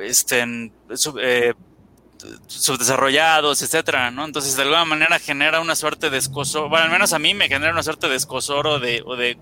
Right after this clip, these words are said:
coraje interno, ¿no? Y de hecho, de eso fue en buena medida mi motivación para estudiar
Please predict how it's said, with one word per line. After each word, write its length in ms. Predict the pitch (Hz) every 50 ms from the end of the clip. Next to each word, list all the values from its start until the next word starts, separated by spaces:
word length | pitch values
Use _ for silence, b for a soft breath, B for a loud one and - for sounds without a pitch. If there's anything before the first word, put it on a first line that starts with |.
| -
coraje 360 | - 143 135 135 151 151 147 147
interno, 480 | 135 - 170 170 185 185 165 151 135
¿no? 140 | 131 151 160
Y 60 | 156
de 160 | 147 143 143
hecho, 220 | 147 - - 160 147
de 160 | 135 139 147
eso 140 | 151 - -
fue 220 | - 156 151 - - B B B B B B B B B B B -
en 240 | - 131 131 135 123
buena 200 | 143 151 156 156
medida 280 | 151 147 151 156 151
mi 140 | 147 139 139
motivación 600 | 131 127 135 - 135 131 123 123 - 151 147 143
para 140 | 135 147 135
estudiar 400 | 123 - 131 127 135 135 131